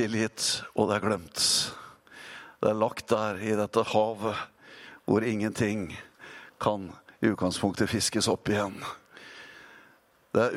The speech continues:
ute av Guds syne.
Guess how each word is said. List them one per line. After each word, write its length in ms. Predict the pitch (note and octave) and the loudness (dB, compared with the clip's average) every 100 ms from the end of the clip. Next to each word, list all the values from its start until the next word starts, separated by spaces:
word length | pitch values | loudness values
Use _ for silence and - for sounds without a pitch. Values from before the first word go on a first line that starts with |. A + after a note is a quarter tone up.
| B2+ | 0
ute 300 | G#2+ - A#2+ B2 A2+ - - _ | -2 0 2 2 -2 -10 -20 _
av 380 | G2 G#2 A2+ F#2+ F2+ - - F#2+ | 2 4 2 -2 -10 -14 -10 0
Guds 460 | A2 - - - - G#2+ | 0 2 0 0 -2 0
syne. 540 | - - A#2+ G2 A2+ | 4 4 2 0 -4